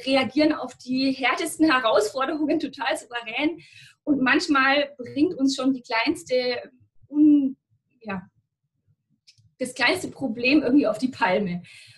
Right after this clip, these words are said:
Und, ähm, das zeigt auch schon, dass es nicht nur das Umfeld ist, sondern natürlich auch sehr viel mit uns zu tun hat. Und, äh,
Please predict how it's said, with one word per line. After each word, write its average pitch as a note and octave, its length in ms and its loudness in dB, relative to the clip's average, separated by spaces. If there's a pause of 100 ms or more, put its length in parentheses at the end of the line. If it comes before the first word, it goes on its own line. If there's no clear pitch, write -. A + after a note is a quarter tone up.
(140)
Und, B3 400 -4
ähm, A#3+ 440 -6
das A#3 180 -6
zeigt C4+ 300 -4
auch C4+ 80 -8
schon, C4 180 -4
dass A#3+ 140 -6
es A#3 140 -8
nicht D4+ 340 2
nur F4 260 0
das C4+ 140 -10
Umfeld D#4 400 -6
ist, C4 140 -12
sondern B3 160 -10
natürlich B3 280 -12
auch - 60 -18
sehr A#3 220 -12
viel B3 200 -10
mit A#3+ 220 -8
uns C#4 240 0
zu - 120 -20
tun F3+ 400 -12
hat. F3 80 -12 (840)
Und, A#3 360 -12
äh, A3 440 -4